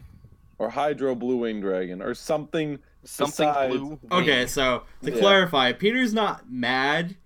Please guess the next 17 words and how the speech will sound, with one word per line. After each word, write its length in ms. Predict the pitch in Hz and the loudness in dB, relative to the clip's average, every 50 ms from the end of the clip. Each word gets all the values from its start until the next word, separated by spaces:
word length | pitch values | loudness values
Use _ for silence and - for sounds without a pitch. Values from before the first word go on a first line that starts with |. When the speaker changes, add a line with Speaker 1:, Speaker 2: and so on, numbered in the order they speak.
| _ | _
Speaker 3:
He's 220 | _ - 131 139 143 | _ -6 -6 -2 2
not 180 | 180 185 190 | 2 6 6
even 300 | 202 202 185 180 165 147 | 6 6 6 4 2 2
nettled. 440 | 135 135 - 147 156 170 180 185 202 - | 2 2 4 4 2 2 0 -2 -6 -8
He's 160 | - - 156 151 | -8 -8 -6 -4
just 140 | 170 165 | -4 -4
a 40 | 170 | -2
little 200 | 156 156 147 139 | 0 0 0 2
miffed. 400 | 131 120 104 101 - - - - - _ - - - - - - - _ - _ _ _ _ | 0 0 -2 -6 -8 -10 -16 -20 -20 _ -20 -20 -20 -20 -20 -20 -20 _ -20 _ _ _ _
Speaker 1:
Like, 300 | 156 165 165 160 - - - 131 | 0 0 0 0 -4 -8 -6 -4
I'm, 260 | 156 165 170 170 156 - - 143 | -2 -2 -2 -4 -6 -6 -2 -2
I 100 | 147 147 | 0 0
like 340 | 139 123 123 139 165 175 185 | 2 2 2 2 2 2 0
all 120 | 170 170 | 0 0
the 80 | 156 143 | 2 2
Aquaforce 520 | 120 117 123 135 - 156 147 170 180 180 | 2 2 0 -2 -4 -6 -4 -2 -2 -2
support. 560 | - 196 185 - - 190 196 208 208 190 - | -2 -4 -4 -2 -2 0 2 2 2 0 -2